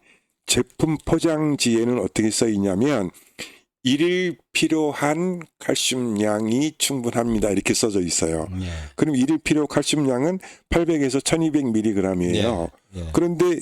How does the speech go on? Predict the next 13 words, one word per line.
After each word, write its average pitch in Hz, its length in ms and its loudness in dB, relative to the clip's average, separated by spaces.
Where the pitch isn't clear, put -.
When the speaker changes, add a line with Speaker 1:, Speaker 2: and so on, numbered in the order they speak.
Speaker 1:
캡슐 - 320 0
하나에 160 380 0
오백 117 280 0
밀리예요. 107 760 0
Speaker 2:
예. 95 220 -2
Speaker 1:
그러면 170 400 0
칼슘제를 190 840 0
오백 151 280 2
밀리을 143 920 0
두 143 280 2
알 127 140 2
먹은 107 320 2
거예요. 95 540 0